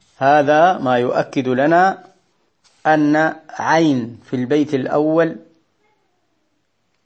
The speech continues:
ضمنت لخير الخلق عين صفائي، لأنه هنا قال: "أبا، أبا الكون بحر الجود عين سخائي"،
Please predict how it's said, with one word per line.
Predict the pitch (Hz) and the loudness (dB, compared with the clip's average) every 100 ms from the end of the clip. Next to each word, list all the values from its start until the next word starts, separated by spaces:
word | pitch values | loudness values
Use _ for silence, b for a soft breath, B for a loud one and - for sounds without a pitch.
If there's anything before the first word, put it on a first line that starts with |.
| 123 | -4
ضمنت | 131 165 139 139 | 0 0 -2 -2
لخير | 127 127 127 127 | -2 -2 0 0
الخلق | 123 123 - 165 160 165 | -2 -6 -2 -2 -2 -6
عين | 160 139 147 143 151 151 151 | -4 -2 0 0 2 0 -4
صفائي، | - 107 131 120 - 104 _ b b b - | -10 -6 -2 -2 -2 -12 _ b b b -6
لأنه | 127 160 143 131 120 | -4 -2 -2 -2 -2
هنا | 151 160 135 | -2 0 -2
قال: | 120 151 165 175 180 - | 2 2 4 0 -4 -8
"أبا، | 135 127 131 127 - | -4 -2 0 -2 -4
أبا | 131 | -2
الكون | 131 123 180 190 196 202 - B - | -2 0 0 2 0 -6 -10 B -6
بحر | 131 147 139 | -2 0 0
الجود | 143 170 208 202 214 - | 0 0 -2 -2 -4 -6
عين | - 156 165 165 165 160 - _ | -4 0 0 0 -2 -2 -8 _
سخائي"، | - 120 - 127 - 120 | -4 -2 0 -2 -2 -8